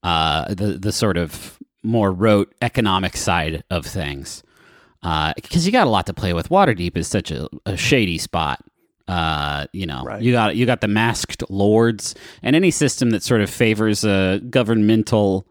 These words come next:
Speaker 1: anonymity like that is just like, is just waiting to be exploited, um, by the, uh, the overexploited working class, which is what it sounds like your party is.
Speaker 2: And I also advocate for the, uh, the abolition of, uh, educational debt in Waterdeep.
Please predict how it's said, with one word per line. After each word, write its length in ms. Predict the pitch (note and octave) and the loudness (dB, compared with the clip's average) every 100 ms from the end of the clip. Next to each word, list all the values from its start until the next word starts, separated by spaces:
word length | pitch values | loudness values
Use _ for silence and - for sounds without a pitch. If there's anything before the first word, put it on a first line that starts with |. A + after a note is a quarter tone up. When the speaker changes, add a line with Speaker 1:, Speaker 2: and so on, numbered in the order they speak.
| _ - | _ -2
Speaker 1:
anonymity 520 | C3 A#2 G#2 G#2 F#2+ | 2 4 4 2 2
like 220 | F2 E2+ | 0 -2
that 180 | F#2 E2 | -2 -2
is 160 | E2+ F2+ | -4 -4
just 300 | F#2+ D#2+ - | -4 -4 -6
like, 480 | C#2+ D2 - - _ _ _ - | -6 -8 -14 -20 _ _ _ -10
is 220 | G2+ G#2 | -4 -2
just 180 | - G2+ | -2 -4
waiting 360 | G2+ F2+ F2 D#2+ | -4 -4 -4 -8
to 100 | - | -8
be 140 | C#2+ | -8
exploited, 600 | C#2+ - - C2 B1 B1+ _ _ - | -8 -12 -10 -10 -12 -16 _ _ -12
um, 400 | D#2+ B1+ C2 C2 | -10 -8 -12 -12
by 240 | - D2+ C#2+ | -6 -6 -6
the, 340 | C2+ C2+ B1 - - _ _ _ - | -10 -12 -12 -16 -20 _ _ _ -8
uh, 480 | E2+ C#2 C2 C2 A#1 | -6 -6 -6 -8 -8
the 380 | E2+ D#2+ D#2 D2+ - | -8 -6 -6 -8 0
overexploited 840 | D3 E3 C3+ B2+ - - A2+ G2 F2 | 4 4 4 2 0 0 2 2 0
working 400 | E2 D2 F2 B1+ | -2 -4 -8 -8
class, 520 | - - F2+ - - _ _ - | -10 -10 -12 -18 -20 _ _ -2
which 200 | A#2+ G#2+ | 0 0
is 160 | F2+ - | -2 -4
what 120 | F2 | -6
it 80 | D#2 | -4
sounds 160 | D#2+ - | -8 -8
like 120 | - | -12
your 80 | - | -12
party 320 | - - - | -12 -12 -18
is. 160 | - - - | -20 -12 -2
Speaker 2:
And 140 | D3+ | 2
I 180 | D3+ D#3+ | 4 6
also 400 | D3+ D#3+ C#3 B2 | 6 4 2 2
advocate 520 | A#2+ A#2 - A#2+ A#2+ | 2 -2 -2 -2 -2
for 260 | - C3+ A2+ | -6 -4 -4
the, 400 | A#2 A2 A2 G#2 | -2 -2 -2 -2
uh, 360 | G#2+ G#2 G2+ G#2 | -4 -4 -6 -4
the 180 | A#2 | -2
abolition 800 | A2+ A2+ A#2 A#2 - B2 A2+ A2 | -2 -2 0 0 0 0 0 0
of, 300 | G#2+ G#2 A#2 | -2 -4 -6
uh, 220 | A2+ G2+ G#2+ | -6 -6 -6
educational 580 | A#2+ C3+ C#3+ D3 B2+ C3 | -8 -8 -8 -6 -8 -8
debt 220 | G#2 - | -10 -10
in 80 | G#2+ | -10
Waterdeep. 420 | F2+ F2 G#2 - | -10 -10 -12 -14